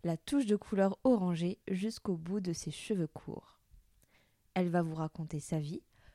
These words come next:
comment elle est devenue artiste et ce malgré les difficultés sur son chemin. Des difficultés telles que l'assassinat de son père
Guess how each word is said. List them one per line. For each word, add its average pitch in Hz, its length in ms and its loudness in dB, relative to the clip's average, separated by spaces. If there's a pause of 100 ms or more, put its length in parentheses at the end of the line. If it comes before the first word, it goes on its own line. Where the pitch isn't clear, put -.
(160)
comment 220 260 2
elle 277 120 2
est 180 80 2
devenue 165 280 -6
artiste - 540 -8
et 175 60 -4
ce - 160 -4
malgré 180 320 -2
les 165 100 0
difficultés 151 600 -6
sur - 180 -8
son 196 140 -6
chemin. 156 320 -6 (520)
Des 214 220 8
difficultés 220 560 0
telles 190 240 4
que - 140 0
l'assassinat 202 760 4
de 180 140 0
son 170 240 -6
père 185 420 -4